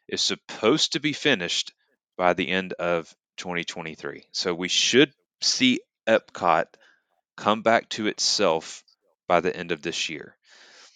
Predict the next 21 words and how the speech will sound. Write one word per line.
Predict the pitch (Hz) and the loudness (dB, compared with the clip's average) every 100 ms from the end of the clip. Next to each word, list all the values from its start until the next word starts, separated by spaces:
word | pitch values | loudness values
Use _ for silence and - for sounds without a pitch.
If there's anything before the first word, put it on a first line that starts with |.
| _ | _
The | - | -2
second | - - 143 151 | 2 2 2 0
thing | - 117 98 | 0 -2 -2
to | 92 | -8
mention | 80 73 - 73 _ _ _ _ _ _ _ _ | -8 -10 -12 -14 _ _ _ _ _ _ _ _
is | 101 98 90 | 0 2 0
that | - 90 85 - - - _ | 2 4 4 0 -6 -20 _
speaking | - - 117 - 143 127 - | -6 0 0 0 -2 -4 0
of | 101 92 - | 2 2 -2
two | - 196 | -2 -2
things, | - 78 80 | -2 -4 -6
one, | 110 127 101 | -4 -2 0
Moana, | 90 113 117 | 2 2 4
and | 82 87 - | 2 -2 -6
two, | - 180 117 | -2 2 2
you're | 92 92 | 0 -2
talking | 107 | -2
about | 98 | -2
more | 98 90 | 0 -4
characters | - 165 202 - 80 - | 0 2 2 0 -6 -4
coming, | 92 82 85 | -4 -4 -6